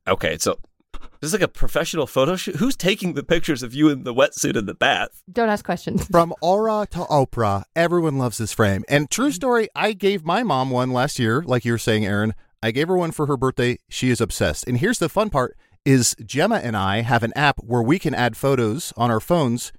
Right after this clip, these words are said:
Speaker 3: to my mom's frame. And she lives hours away.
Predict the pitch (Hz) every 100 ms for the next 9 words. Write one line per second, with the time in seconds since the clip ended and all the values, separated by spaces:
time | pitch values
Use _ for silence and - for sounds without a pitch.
0 | - 147 139 123 104 104 - 170 120 -
1 | - _ - 123 - 190 127 - 165 220
2 | 170 113 90 -